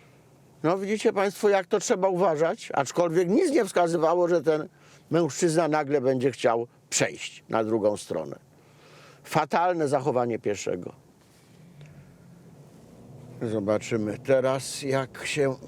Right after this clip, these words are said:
przepleciemy. Na razie zwracam uwagę na tramwaj. No i teraz będzie trzeba zmienić pas ruchu.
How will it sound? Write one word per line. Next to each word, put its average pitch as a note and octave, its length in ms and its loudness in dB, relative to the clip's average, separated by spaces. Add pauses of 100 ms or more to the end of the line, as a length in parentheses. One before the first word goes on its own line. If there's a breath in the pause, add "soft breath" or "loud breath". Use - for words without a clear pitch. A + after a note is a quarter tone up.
przepleciemy. D3 920 0 (1040 loud breath)
Na G2+ 180 -6
razie F#2+ 360 -2
zwracam F#2 440 -4
uwagę F#2 440 -2
na E2+ 140 -6
tramwaj. B2 720 0 (560)
No D3+ 140 -2
i C#3 100 -2
teraz G#2 400 0
będzie F#2 300 -4
trzeba F2+ 300 -2
zmienić A#2 480 -2
pas A2 320 0
ruchu. A2 460 -6